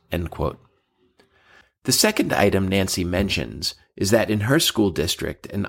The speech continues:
honors program had recently been dissolved after pressure from a black activist group, which was upset that there were not enough blacks getting into the honors program.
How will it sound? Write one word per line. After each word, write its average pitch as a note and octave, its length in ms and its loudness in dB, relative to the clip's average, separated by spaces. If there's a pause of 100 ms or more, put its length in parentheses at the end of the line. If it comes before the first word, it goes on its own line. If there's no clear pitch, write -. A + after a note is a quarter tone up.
honors A#2+ 320 2
program E2+ 580 -2 (200)
had - 200 -4
recently C3+ 480 4
been G#2+ 220 0
dissolved F2 640 -2 (360)
after - 320 0
pressure G2+ 640 0 (260)
from G2 200 2
a F2+ 60 2
black G2 500 0
activist E2+ 540 -2
group, B1 340 -6
which - 200 -6
was F2 140 2
upset F#2 680 2 (360)
that - 140 2
there G2 120 4
were F#2+ 80 4
not G2 280 4
enough G#2 320 2
blacks E2+ 440 -2 (120)
getting F#2+ 260 2
into E2+ 260 -6
the F2 160 0
honors E2+ 380 -4
program. D2 560 -4